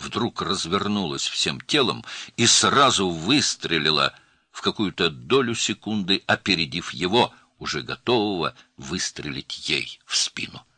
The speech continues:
Да, это был тот самый насильник. Она подошла к нему. Он был еще жив,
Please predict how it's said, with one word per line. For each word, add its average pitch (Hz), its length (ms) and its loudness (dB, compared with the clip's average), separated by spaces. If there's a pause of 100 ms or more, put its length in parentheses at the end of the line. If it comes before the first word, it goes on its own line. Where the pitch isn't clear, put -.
(1300)
Да, 64 220 -6
это 60 180 -10
был 64 180 -12
тот - 240 -12
самый 73 380 -4
насильник. - 640 -8 (920)
Она 78 220 -6
подошла 65 360 -6
к - 100 -18
нему. - 220 -18 (540)
Он 71 220 -8
был 65 160 -8
еще - 260 -6
жив, - 300 -6